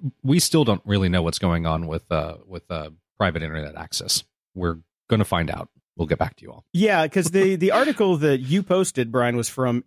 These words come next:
Speaker 2: April of last year. It's
Speaker 1: Yeah.
Speaker 2: not a, it wasn't a new
Speaker 1: That's
Speaker 2: thing. So we, we're,
Speaker 1: No.
Speaker 2: we're, we're trying to find out what the hell's going on.
Speaker 1: Yep.
Speaker 2: And Microsoft is finally dropping
Speaker 1: Mm-hmm.
Speaker 2: the hammer.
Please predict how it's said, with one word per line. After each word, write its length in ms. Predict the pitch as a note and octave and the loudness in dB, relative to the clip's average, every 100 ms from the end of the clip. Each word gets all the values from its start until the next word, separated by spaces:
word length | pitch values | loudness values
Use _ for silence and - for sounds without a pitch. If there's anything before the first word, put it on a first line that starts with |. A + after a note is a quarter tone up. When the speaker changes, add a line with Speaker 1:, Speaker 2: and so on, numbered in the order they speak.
| - | 0
Speaker 2:
April 380 | E3+ - B2 A2 | 0 2 0 0
of 80 | |
last 340 | A2 G#2+ G2 - | -2 -2 -2 -4
year. 240 | F#2+ F2+ _ _ _ | -6 -6 _ _ _
It's 260 | - B2 - | -4 -4 -2
Speaker 1:
Yeah. 260 | D3 D3+ D3+ | 0 2 4
Speaker 2:
not 40 | |
a, 260 | C3+ C3 - | 2 2 0
it 60 | |
wasn't 280 | D3+ F#3+ F3+ | 0 2 4
a 20 | |
new 240 | D3+ D#3 D#3 | 4 4 2
Speaker 1:
That's 140 | C3+ | 2
Speaker 2:
thing. 300 | D3+ A2 G2 | 2 2 -2
So 280 | - A2 G2+ | -4 -2 0
we, 200 | A2 C#3 | 0 -2
we're, 140 | C#3+ C#3+ | -4 -2
Speaker 1:
No. 280 | B2+ F#2+ D#2+ | 0 -2 -4
Speaker 2:
we're, 60 | C3 _ _ _ | -12 _ _ _
we're 80 | D3+ | -2
trying 200 | G3+ G#3 | 2 2
to 40 | |
find 220 | E3 D#3+ C#3+ | 2 4 4
out 60 | |
what 80 | B2 | 2
the 60 | B2 | 0
hell's 200 | B2 A2 | 0 0
going 240 | A2 G#2 | 0 0
on. 260 | G2 F#2+ G#2 _ _ - | -2 -2 -6 _ _ -6
Speaker 1:
Yep. 160 | A#2+ _ _ _ | -6 _ _ _
Speaker 2:
And 220 | B3 C4 F#3+ | 2 2 2
Microsoft 760 | B3+ D4+ A3+ - A2 A#2 - | 2 2 2 0 2 0 0
is 140 | - - | -8 -2
finally 440 | C#3+ D#3 E3 D#3+ | 2 4 4 2
dropping 380 | B2 C3 C#3 C#3 | 2 2 2 2
Speaker 1:
Mm-hmm. 100 | B2 | 2
Speaker 2:
the 60 | A#2 | 0
hammer. 320 | G#2+ F#2+ | -2 -4